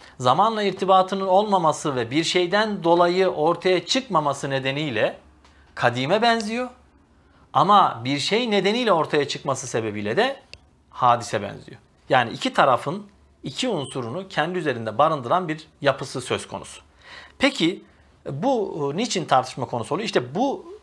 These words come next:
e, benzer olan, iki tarafa da benzer yönler taşıyan, e, varlığın nasıl değerlendirileceğine dair, e, noktada,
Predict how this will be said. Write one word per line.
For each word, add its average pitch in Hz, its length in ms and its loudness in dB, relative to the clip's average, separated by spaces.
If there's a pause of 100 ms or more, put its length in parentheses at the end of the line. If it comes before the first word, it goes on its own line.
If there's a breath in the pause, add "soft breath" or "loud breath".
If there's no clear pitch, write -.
e, 156 40 -2 (600)
benzer 143 420 2
olan, 180 420 4 (580)
iki 156 200 -6
tarafa 180 360 4
da 151 140 0
benzer 151 400 2
yönler 165 460 -2
taşıyan, 131 400 -2 (520 soft breath)
e, 117 100 -2 (540)
varlığın 143 580 4 (480 soft breath)
nasıl 165 560 0
değerlendirileceğine 160 1080 0
dair, 127 400 0 (260)
e, 113 340 -8 (260)
noktada, 165 640 0